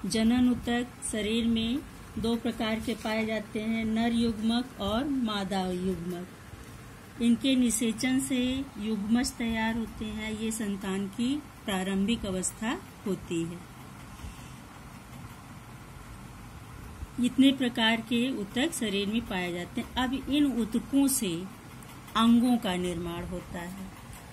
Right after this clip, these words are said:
जैसे कोशिकाओं से उतक का निर्माण हुआ, उसी प्रकार से उतक से अंगों का निर्माण होता है। अंग क्या है? जब एक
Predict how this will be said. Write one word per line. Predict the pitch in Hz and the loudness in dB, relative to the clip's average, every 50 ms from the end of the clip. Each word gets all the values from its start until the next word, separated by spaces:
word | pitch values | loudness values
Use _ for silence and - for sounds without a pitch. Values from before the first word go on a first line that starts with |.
| - 196 | -4 0
जैसे | 214 220 233 - 269 254 | 2 2 4 4 4 2
कोशिकाओं | 247 247 - 226 214 220 - - - - 214 196 208 220 233 | 2 2 2 2 2 2 2 0 -2 -2 -2 0 2 2 2
से | 226 - 269 240 | 2 2 0 0
उतक | - - 202 - - 233 240 247 - | 0 -2 -4 -2 0 0 0 0 0
का | - 240 | 0 2
निर्माण | 240 240 240 233 220 226 220 220 226 240 | 2 2 2 2 2 2 2 2 2 2
हुआ, | 254 226 214 208 208 214 | 0 -2 -2 -4 -4 -4
उसी | 226 214 208 - - 262 | -4 -4 -4 -2 -2 -2
प्रकार | 240 247 233 214 - 214 196 196 196 | -2 -2 -4 -4 -2 -2 0 0 0
से | 196 - - 202 196 202 220 247 - - - - - - - - - - - | -2 -4 -6 -6 -6 -6 -6 -6 -8 -10 -12 -14 -16 -16 -16 -16 -16 -8 -4
उतक | 226 226 220 - 262 254 262 254 | -4 -4 -2 0 2 2 2 2
से | - - 240 220 220 226 226 - - | 0 0 2 2 0 0 -2 -4 -6
अंगों | 208 208 208 208 214 220 233 226 | -6 -4 -4 -2 0 0 0 0
का | - 220 202 202 208 226 | 0 -2 -2 -4 -4 -4
निर्माण | 220 208 202 190 185 190 185 185 202 233 294 294 - | -4 -4 -2 -2 -2 -2 -2 -2 -2 -2 -4 -4 -6
होता | 214 185 - - 170 | -8 -8 -6 -6 -6
है। | 165 170 175 175 175 185 - - - - - - - - - - - - - - - - - - - - - - - - - - - - - - - - - - - - - - - - | -6 -6 -6 -8 -10 -12 -14 -16 -16 -18 -18 -16 -16 -16 -16 -16 -16 -16 -16 -16 -16 -16 -16 -14 -12 -12 -12 -12 -12 -14 -16 -16 -16 -14 -14 -12 -12 -14 -14 -14 -16 -16 -16 -16 -6 0
अंग | 208 233 254 262 240 233 | 4 6 6 6 6 4
क्या | - - 254 247 | 2 2 2 4
है? | 247 247 233 240 247 247 | 4 4 4 4 4 2
जब | 226 240 247 247 233 - - | 4 2 2 2 0 -2 -2
एक | 220 220 240 233 | -2 -2 -2 0